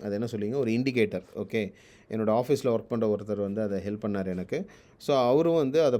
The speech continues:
போட்டிருக்காரு. அதாவது ஒன் எயிட்டி and த்ரீ சிக்ஸ்டி கேன் அப்படின்னு சொல்லி போட்டிருக்காரு. So, அந்த நம்பர்ஸை நீங்க யூஸ் பண்ணி,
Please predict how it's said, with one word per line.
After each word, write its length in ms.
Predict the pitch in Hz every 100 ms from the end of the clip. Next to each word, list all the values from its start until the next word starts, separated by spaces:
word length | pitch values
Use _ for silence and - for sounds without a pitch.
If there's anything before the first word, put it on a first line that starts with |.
| 147
போட்டிருக்காரு. 360 | 147 135 117
அதாவது 320 | - 120 135
ஒன் 160 | 123 131
எயிட்டி 300 | 147 139 143
and 160 | 123 131
த்ரீ 60 |
சிக்ஸ்டி 420 | 131 127 - -
கேன் 360 | 120 98 110 104 -
அப்படின்னு 200 | 107 107
சொல்லி 200 | 107 110
போட்டிருக்காரு. 640 | 107 95 95 98 110 -
So, 320 | - 156 123
அந்த 300 | 123 147 156
நம்பர்ஸை 420 | 127 151 170 156
நீங்க 280 | 151 117 123
யூஸ் 140 | 135
பண்ணி, 340 | - 110 170